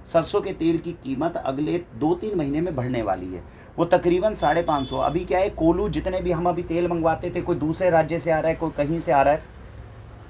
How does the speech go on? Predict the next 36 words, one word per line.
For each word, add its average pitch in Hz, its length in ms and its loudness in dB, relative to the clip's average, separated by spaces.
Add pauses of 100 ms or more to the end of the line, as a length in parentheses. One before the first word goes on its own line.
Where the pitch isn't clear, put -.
(300)
अभी 165 180 6
ये 240 160 0
सारे 175 400 2
कोलू 185 340 2
जो 170 120 4
है 185 140 6
वाक्षी 170 340 2
के 196 100 -4
इर्द 170 280 0
गिर्द 170 260 4
ही 208 140 -2
स्थापित 175 440 -4
किए 135 160 -2
जा 104 140 -4
रहे 87 140 -8
हैं, 85 140 -12 (360)
ताकि 180 320 4
जो 220 280 -6
एक 208 240 -2
एक 247 200 -2
consignment 185 600 -2
निकले, 196 240 0
एक 202 300 2
एक 220 120 -4
tale 185 320 0
की 185 120 0
बूंद 160 260 0
निकले, 156 320 -2
वो 180 120 -2
हमारी 165 260 2
नज़रों 175 340 0
के 180 100 -4
सामने 156 340 -2
निकले 160 260 -2
और 185 120 -2
आप 156 220 2